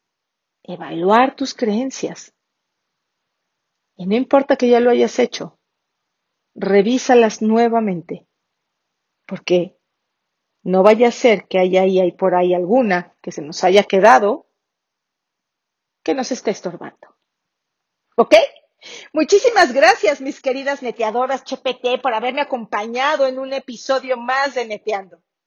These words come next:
Muchísimas gracias a ustedes también, mis queridísimos neteadores H P T,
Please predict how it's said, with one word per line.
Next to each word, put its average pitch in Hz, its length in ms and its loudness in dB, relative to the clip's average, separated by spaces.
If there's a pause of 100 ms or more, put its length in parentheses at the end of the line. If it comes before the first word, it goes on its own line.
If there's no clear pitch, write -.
(540)
Muchísimas 214 600 -6
gracias 240 520 4
a 208 80 0
ustedes 247 500 0
también, 247 480 -2
mis 277 200 -8
queridísimos 269 840 -6
neteadores 247 760 2
H - 200 -4
P - 280 -2
T, - 340 2